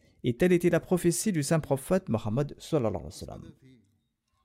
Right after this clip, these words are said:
L'atlas de la sira du saint prophète Mohammed, paix soit sur lui, donne plus de détails sur cette source de Tabouk, indiquant que le chef du département de la charia de Tabouk, Cheikh Saleh, a déclaré que cette source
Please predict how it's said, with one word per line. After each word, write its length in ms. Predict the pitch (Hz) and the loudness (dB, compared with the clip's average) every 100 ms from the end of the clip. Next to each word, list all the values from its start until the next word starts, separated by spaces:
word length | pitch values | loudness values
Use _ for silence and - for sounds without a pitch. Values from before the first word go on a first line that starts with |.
| - | -12
L'atlas 520 | 170 156 156 175 208 - | 0 2 2 2 2 4
de 60 | |
la 120 | 135 | 2
sira 380 | 127 - 147 175 | 2 0 2 2
du 100 | 147 | 0
saint 160 | - 147 | 0 0
prophète 460 | - 131 - 180 | 2 0 2 0
Mohammed, 380 | 123 117 110 98 | 0 -4 -4 -6
paix 160 | - 127 | -4 -2
soit 160 | 151 | -2
sur 180 | 143 139 | 0 -2
lui, 300 | - - 156 | -2 -2 -4
donne 240 | 135 117 113 | 2 2 2
plus 260 | 170 156 | -2 -6
de 60 | 107 | -2
détails 580 | 107 - 139 147 139 131 | -4 0 2 4 2 -2
sur 240 | - 123 | -2 -2
cette 200 | - - | -2 -6
source 360 | - 160 123 120 | -2 0 0 -4
de 80 | |
Tabouk, 480 | 135 123 - 73 - - _ _ _ _ _ _ _ - | -2 -2 -2 -8 -8 -14 _ _ _ _ _ _ _ 2
indiquant 580 | 165 143 147 143 190 190 | 4 4 0 2 2 4
que 100 | 143 | 2
le 60 | |
chef 340 | 135 - 185 127 | 4 4 2 2
du 120 | 117 | 2
département 720 | 151 156 127 - 113 156 151 | 2 2 -2 0 2 4 4
de 120 | 113 | 2
la 100 | 104 | 2
charia 680 | - 151 120 78 107 139 113 | 2 0 0 -2 0 2 2
de 100 | 104 | 0
Tabouk, 480 | 120 151 135 98 92 78 _ _ _ _ | -2 0 -2 -2 -6 -6 _ _ _ _
Cheikh 400 | - - 147 127 | -4 4 4 2
Saleh, 460 | - - 127 85 113 | -2 2 0 2 0
a 80 | 92 | 2
déclaré 560 | 139 139 123 98 85 | 0 2 0 -2 -6
que 180 | - 120 | -2 -2
cette 220 | 113 120 | 0 -2
source 420 | - - 135 - | -2 -4 -2 -2